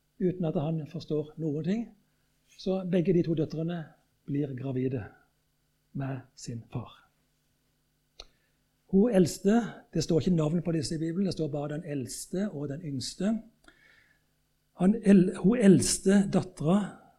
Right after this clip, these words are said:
til Lot, hun får en sønn som heter Moab. Og dere vet at Ab,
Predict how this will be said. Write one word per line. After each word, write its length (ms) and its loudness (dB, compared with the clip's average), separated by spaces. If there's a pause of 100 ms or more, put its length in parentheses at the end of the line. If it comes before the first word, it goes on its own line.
(380)
til 280 4
Lot, 580 -4 (580)
hun 160 0
får 340 -2
en 160 -4 (140)
sønn 400 0 (100)
som 180 -8
heter 380 -6 (180)
Moab. 500 -2 (1900)
Og 300 -6 (300)
dere 140 -4
vet 160 2
at 160 -6
Ab, 260 -4